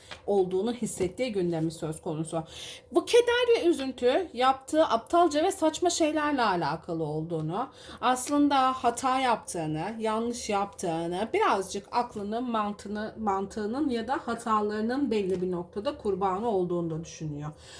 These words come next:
O yüzden yeni bir yaratılış, yeni bir oluşturma, hayatına ve geleceğine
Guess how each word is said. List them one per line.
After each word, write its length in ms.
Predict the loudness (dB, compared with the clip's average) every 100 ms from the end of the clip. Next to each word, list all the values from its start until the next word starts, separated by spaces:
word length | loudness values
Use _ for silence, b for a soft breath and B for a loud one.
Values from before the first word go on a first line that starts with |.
| B 4
O 100 | 6
yüzden 540 | 6 4 2 0 0 B B -6
yeni 260 | -2 -2
bir 120 | -2
yaratılış, 840 | -2 -2 0 -2 -2 0 0 -2 -4
yeni 280 | 0 0 2
bir 100 | 2
oluşturma, 840 | 2 0 -4 -4 -2 0 -2 -2 -2
hayatına 760 | 0 4 4 2 -2 -6 -2
ve 80 | -2
geleceğine 880 | -2 -2 -2 -2 -2 -2 0 0